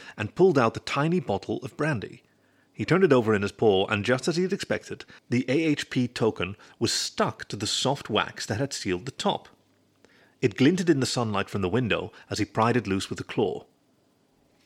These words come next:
Jay watched curiously. "Brandy?" he asked. Francis nodded. "Ernie suggested it for cleansing the hole you punched in my ear," he said. "God!" Jay exclaimed, hiding his muzzle in his paws again.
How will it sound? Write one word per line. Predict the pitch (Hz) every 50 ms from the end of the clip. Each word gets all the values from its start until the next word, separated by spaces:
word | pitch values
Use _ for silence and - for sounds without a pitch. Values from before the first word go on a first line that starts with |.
| _ _ _
Jay | - - 92 92
watched | 92 107 120 117 - - - -
curiously. | - 175 151 117 92 87 - - 90 90 90 - _ _ _ _ _ _ _ _ _ _ _
"Brandy?" | 110 107 123 165 196 214 170 98 90 - - _ _ _ _ _ _
he | - 101
asked. | 90 85 - - - - - - - _ _ _ _ _ _ _ _ _ _ _ _ _
Francis | _ - 151 143 117 120 110
nodded. | 120 107 95 87 92 - - _ - - - _ -
"Ernie | 214 208 175
suggested | 131 - 107 95 131 107 - - 95
it | 95 -
for | - 110 101
cleansing | - - 113 110 107 104 107
the | 104 98
hole | 113 156 151 123
you | 98 98
punched | - - - 104 95 - -
in | 101
my | 92 85 92
ear," | 101 107 117 95 85 - - - _ _ _
he | _ - 98
said. | - - - - - - _ _ _ _ _ _ _ _ _ _ _
"God!" | _ - 392 339 - 151 139 - - - - - _ _ _ _ _ -
Jay | - 98
exclaimed, | 95 - - - - 110 90 87 92 92 - - - - - -
hiding | - 120 113 107 104 101
his | 101 92
muzzle | 107 113 113 101 98 95
in | 95 92
his | 90 -
paws | - 110 104 90 -
again. | 92 - 92 95 107